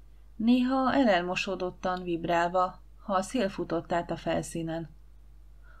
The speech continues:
A felhők olykor vakító fehérek voltak. Behúnytam a szememet. Egy nyárvégi éjszakán történhetett.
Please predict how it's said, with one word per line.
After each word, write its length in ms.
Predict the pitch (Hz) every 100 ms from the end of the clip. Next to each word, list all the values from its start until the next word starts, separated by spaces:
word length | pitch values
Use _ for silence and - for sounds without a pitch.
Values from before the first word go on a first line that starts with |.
| -
A 100 | 175
felhők 600 | - 170 165 180 185 -
olykor 420 | 196 202 202 196
vakító 480 | 190 185 170 165 160
fehérek 540 | 160 165 170 160 156 156
voltak. 540 | 160 156 160 156 - - - - -
Behúnytam 640 | 190 185 160 180 175 175
a 80 | 165
szememet. 640 | 160 170 160 160 165 165 - - - - - - - - - - - - - - - - -
Egy 200 | 180 180
nyárvégi 600 | 214 254 240 185 185 185
éjszakán 640 | 175 185 180 160 165 165
történhetett. 880 | 165 160 156 170 170 170 156 156 -